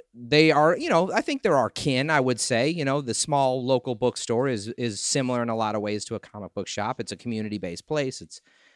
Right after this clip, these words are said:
you know, it's small, uh, single shops, um, what you might call a mom and pop type situation.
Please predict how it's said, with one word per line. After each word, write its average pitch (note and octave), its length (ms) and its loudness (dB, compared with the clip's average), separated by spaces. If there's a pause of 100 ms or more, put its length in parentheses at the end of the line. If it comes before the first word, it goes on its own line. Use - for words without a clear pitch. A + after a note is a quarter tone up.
(140)
you G2 80 -10
know, G2 160 -10
it's - 120 -12
small, G#2+ 720 -2
uh, F#2+ 260 -10
single A#2+ 380 -4
shops, - 580 -4 (480)
um, G2 380 -10 (580)
what A#2+ 180 -6
you B2+ 60 -6
might A#2 160 -2
call A#2+ 220 -4
a G2+ 40 -2
mom G#2+ 300 -4
and F#2+ 100 -8
pop G2 320 -14
type A2+ 320 -12 (380)
situation. A#2 760 -6